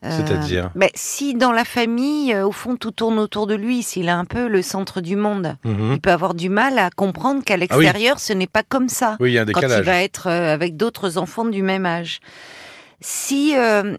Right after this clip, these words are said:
Speaker 1: on a tendance aussi à le considérer comme un adulte en miniature.
Speaker 2: Mhm.
Speaker 1: C'est-à-dire qu'au fond, il n'a pas les codes des enfants. Il est trop entouré d'adultes. En fait,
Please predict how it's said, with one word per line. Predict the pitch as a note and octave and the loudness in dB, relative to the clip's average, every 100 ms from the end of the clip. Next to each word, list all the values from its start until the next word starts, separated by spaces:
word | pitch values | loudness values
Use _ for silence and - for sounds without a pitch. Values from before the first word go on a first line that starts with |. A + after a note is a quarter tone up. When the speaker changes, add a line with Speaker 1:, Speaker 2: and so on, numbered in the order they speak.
| - | -4
Speaker 1:
on | F3+ A3 | 0 2
a | A#3 | 0
tendance | B3 A#3+ A3+ A#3 C#4 D4+ - | 0 -2 0 0 0 0 -2
aussi | A#3 - - D4 | -4 -4 0 2
à | |
le | B3 | 2
considérer | - G#3+ - G#3+ A3+ A#3 C#4 | 0 -2 -4 0 2 2 0
comme | C4 | 0
un | G#3 | 2
adulte | G3+ F#3+ C4+ - | 0 0 -2 0
en | A3+ | 0
miniature. | G#3+ G#3+ G#3+ - A3+ G#3+ E3+ D3 _ _ _ _ _ | 2 2 0 -2 -2 0 -2 -6 _ _ _ _ _
Speaker 2:
Mhm. | - A2+ B2 C#3+ - _ _ _ _ | -4 0 0 0 -4 _ _ _ _
Speaker 1:
C'est-à-dire | - A3 A3 | 0 2 4
qu'au | - | 2
fond, | A3+ - D4+ D4+ | -2 0 0 0
il | G#3+ G#3 | 0 0
n'a | G3+ | 0
pas | - B3+ | 0 0
les | A3 - | -2 -2
codes | - A#3 A#3+ A3+ F3 D#3 _ _ _ _ | 0 2 4 2 0 -4 _ _ _ _
des | D3 E3+ F#3+ | -2 0 2
enfants. | G#3+ G#3 - F3+ F#3+ _ _ _ _ _ | 0 -2 -4 -4 -6 _ _ _ _ _
Il | F#3+ | 0
est | G3+ | 0
trop | - - C4+ | 0 0 0
entouré | G#3+ G3+ G3 G#3 | 0 -2 -2 0
d'adultes. | F#3+ F3 E3+ E3 - - - - - - - - | 0 0 -2 -6 -10 -16 -18 -20 -20 -18 -20 -4
En | - | -2
fait, | B3 E4+ - | 0 -2 -4